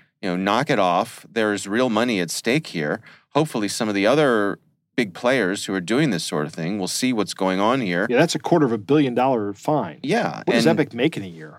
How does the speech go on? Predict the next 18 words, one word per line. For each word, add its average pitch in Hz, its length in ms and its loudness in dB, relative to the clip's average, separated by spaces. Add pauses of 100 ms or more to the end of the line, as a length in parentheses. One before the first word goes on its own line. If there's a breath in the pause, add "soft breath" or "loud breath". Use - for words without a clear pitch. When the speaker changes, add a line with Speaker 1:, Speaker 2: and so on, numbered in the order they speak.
(260)
Speaker 1:
<sighs> 104 60 -6 (520 loud breath)
I 87 80 -8
don't 90 140 -4
know. 95 260 0
I 90 80 0
mean, 95 220 0
uh, 95 220 0
uh, 85 160 -2
it 98 200 -6
seems, 131 420 0 (280 loud breath)
who 247 100 4
knows? 92 340 0
I 127 40 -2
mean, 131 140 0
it 123 60 -2
seems 175 380 0
to - 100 0
be, 117 440 0